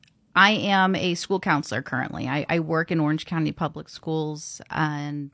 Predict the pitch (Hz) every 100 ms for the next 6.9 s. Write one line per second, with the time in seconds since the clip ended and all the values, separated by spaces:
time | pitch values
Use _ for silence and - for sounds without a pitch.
0 | - 170 165 165 151 156 143 139 120 117
1 | - - _ _ - _ _ - 175 165
2 | 160 151 147 - 156 190 185 180 - 170
3 | - 170 160 160 175 156 - 160 156 156
4 | - 160 156 156 - 143 156 151 156 139
5 | 151 151 147 151 170 151 151 143 147 147
6 | 139 139 143 269 254 160 139 156